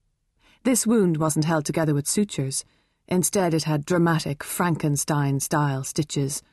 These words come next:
Of all the marks on the face, this was the only one which wouldn't eventually disappear.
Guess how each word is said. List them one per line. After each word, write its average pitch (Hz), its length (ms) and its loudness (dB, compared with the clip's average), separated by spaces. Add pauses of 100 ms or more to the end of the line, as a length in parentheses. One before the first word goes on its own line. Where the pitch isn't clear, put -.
(760)
Of 202 140 2
all 262 160 4
the 240 80 4
marks 220 380 2
on 196 80 4
the 175 80 0
face, 214 400 0
this 202 200 0
was 196 140 2
the 202 180 2
only 208 260 4
one 175 320 2
which 165 260 -2
wouldn't 170 360 2
eventually 151 520 0
disappear. 147 680 -4